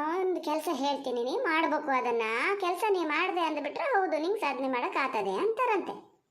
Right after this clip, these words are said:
ನನಗೆ ಖುಷಿಯಾಗಿ ಹೋತದಂತೆ. ಎಂತಾರಾಗ್ಲಿ ಒಂದು ಗುರುಗಳು ಸಿಕ್ಕಿದ್ರಲ್ಲ,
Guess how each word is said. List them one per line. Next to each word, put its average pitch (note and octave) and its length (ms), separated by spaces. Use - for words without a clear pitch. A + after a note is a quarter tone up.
ನನಗೆ D#4 840
ಖುಷಿಯಾಗಿ D4+ 400
ಹೋತದಂತೆ. C4+ 500
ಎಂತಾರಾಗ್ಲಿ G4+ 800
ಒಂದು D#4+ 160
ಗುರುಗಳು D#4 380
ಸಿಕ್ಕಿದ್ರಲ್ಲ, D#4 460